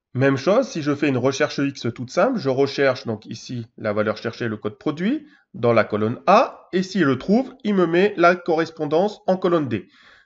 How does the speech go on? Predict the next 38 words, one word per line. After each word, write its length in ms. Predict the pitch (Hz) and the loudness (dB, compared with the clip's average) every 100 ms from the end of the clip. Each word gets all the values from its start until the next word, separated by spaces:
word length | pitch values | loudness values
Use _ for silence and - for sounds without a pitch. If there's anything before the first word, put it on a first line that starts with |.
| _ | _
Mais 100 | 110 | -8
s'il 200 | - 196 | -2 2
ne 80 | 175 | 2
trouve 220 | - 127 | 2 0
pas, 200 | 196 226 | 2 4
il 100 | 190 | 4
met 140 | 180 160 | 2 2
N 100 | 123 | 0
A. 80 | 101 | 0
Par 240 | 131 - | -2 0
contre, 340 | 160 208 - | 4 4 2
grâce 320 | 123 127 220 208 | -6 2 2 4
au 60 | |
quatrième 380 | 185 165 170 156 | 0 0 0 2
paramètre, 420 | 147 123 131 196 | 0 2 0 0
je 140 | 127 180 | 0 0
peux 200 | 180 175 | 2 2
lui 180 | 143 | 2
indiquer 600 | 147 143 131 135 175 233 - _ _ _ | 0 -2 -4 0 0 0 -12 _ _ _
qu'est-ce 200 | - 196 | -4 -4
que 120 | - 147 | -2 -2
je 100 | 135 | -4
souhaite 380 | 151 175 185 - | -4 -4 -6 -8
voir 280 | 120 180 180 | 2 4 6
apparaître 560 | - 143 127 185 - - | 4 4 6 4 0 -2
au 120 | 139 | 0
lieu 200 | 131 190 | 4 2
de 300 | 139 175 - | 4 0 0
dièse 420 | 117 135 185 185 - | -2 2 2 0 -2
N 160 | 180 156 | 0 2
A. 180 | 98 - _ _ _ _ _ _ _ _ _ _ _ _ _ _ _ _ _ _ _ - | -2 -6 _ _ _ _ _ _ _ _ _ _ _ _ _ _ _ _ _ _ _ -14
Ici, 260 | 110 - | -12 -6
dans 120 | 139 123 | -2 -2
notre 240 | 113 104 | -2 -4
cas, 160 | 139 156 | -6 -4
pas 200 | - 143 | -4 -4
de 60 | |
correspondance. 760 | - 147 151 120 92 - - | -4 -6 -6 -8 -8 -12 -20